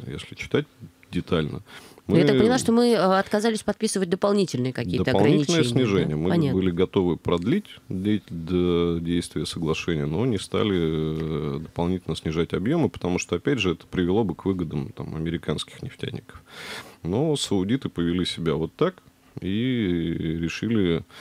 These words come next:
Speaker 1: завоевать рынок дешевой нефти. Но вот часть экспертов говорит о том, что это вряд ли получится, и Россия, в общем, здесь как бы выйдет более чем, э, сохранившей свои интересы.
Speaker 2: Так, хорошо.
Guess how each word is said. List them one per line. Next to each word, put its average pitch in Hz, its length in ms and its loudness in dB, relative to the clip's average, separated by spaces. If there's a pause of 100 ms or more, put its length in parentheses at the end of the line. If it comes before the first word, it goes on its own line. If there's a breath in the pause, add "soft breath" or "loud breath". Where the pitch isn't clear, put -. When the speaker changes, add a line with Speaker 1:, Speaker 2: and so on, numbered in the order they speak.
(340 loud breath)
Speaker 1:
завоевать 85 480 2
рынок 98 260 0
дешевой 80 520 0
нефти. 71 420 -4
Но 107 580 -2
вот 98 140 -6 (720)
часть - 360 -4
экспертов 107 460 -2
говорит 85 380 -2
о - 40 -4
том, 87 200 -6
что - 180 -8
это 87 140 -4
вряд 90 260 0
ли - 60 -8
получится, - 560 -4
и - 20 -2
Россия, 85 400 -4
в 85 60 0
общем, 78 260 -6
здесь 80 220 -4
как 80 180 -6
бы 73 160 -6
выйдет 78 440 -4
более 78 340 -4
чем, 78 380 -4 (600 loud breath)
э, 76 600 -4
сохранившей 82 600 -2
свои 69 220 -4
интересы. - 460 -8 (720 loud breath)
Speaker 2:
Так, 147 360 0
хорошо. 190 560 2